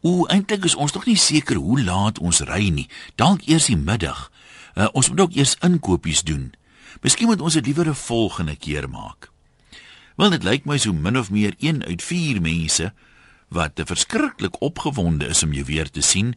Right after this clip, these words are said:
doen wel geringe moeite om dit te laat gebeur. Is ek al een wat so voel? 'n Mens wil hom ook nou nie opdringerig wees teenoor mense wat so goed is met verskonings uitdink nie.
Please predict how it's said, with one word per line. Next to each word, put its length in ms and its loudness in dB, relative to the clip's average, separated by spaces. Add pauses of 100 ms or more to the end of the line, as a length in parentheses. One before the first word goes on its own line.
(420)
doen 280 6
wel 280 2
geringe 480 0
moeite 400 -2
om 140 -2
dit 140 -4
te 120 -4
laat 440 -4
gebeur. 440 -8 (760)
Is 180 0
ek 140 0
al 200 2
een 200 0
wat 120 0
so 120 0
voel? 300 -6 (580)
'n 80 2
Mens 180 6
wil 120 0
hom 120 2
ook 100 -2
nou 120 2
nie 100 2
opdringerig 540 0
wees 180 -2
teenoor 240 -4
mense 360 0
wat 220 -6
so 240 0
goed 260 -4
is 140 -2
met 160 -6
verskonings 600 0
uitdink 360 -6
nie. 160 -8